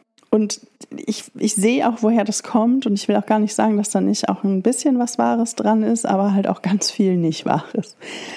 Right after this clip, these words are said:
So, das, ähm, kannst du dir ähnlich vorstellen wie deine körperliche Gesundheit. Die ist ja auch nicht, äh,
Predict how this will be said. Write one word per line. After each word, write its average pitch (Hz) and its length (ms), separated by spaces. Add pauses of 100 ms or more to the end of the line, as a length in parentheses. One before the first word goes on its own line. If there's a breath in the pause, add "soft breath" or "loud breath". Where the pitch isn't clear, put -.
(220 loud breath)
So, 170 240
das, 190 240 (320 loud breath)
ähm, 214 560 (960)
kannst 262 260
du 254 60
dir 214 120
ähnlich 247 380
vorstellen 254 600
wie 254 60
deine 254 240
körperliche 240 540
Gesundheit. 170 880
Die 196 60
ist 220 180
ja 190 180
auch 226 160
nicht, 233 400 (440 loud breath)
äh, 196 580